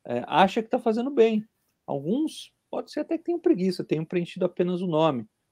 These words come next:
Ou não preguiça, vai. Não priorizaram aquilo, não deram o devido valor ao, ao LinkedIn por entenderem que,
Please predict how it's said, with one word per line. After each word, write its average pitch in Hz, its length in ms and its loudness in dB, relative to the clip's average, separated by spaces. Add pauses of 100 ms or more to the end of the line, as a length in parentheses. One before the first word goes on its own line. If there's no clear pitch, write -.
(140)
Ou 349 140 2
não 214 200 6
preguiça, 147 540 0
vai. 147 240 0 (440)
Não 214 300 0
priorizaram 180 1300 2
aquilo, 123 400 -4
não 185 160 -4
deram 196 340 0
o 170 100 -4
devido 160 480 -2
valor 156 600 4 (540)
ao, 131 260 -2
ao 143 180 2
LinkedIn 151 640 -2
por 247 160 -8
entenderem 220 640 2
que, 202 560 -2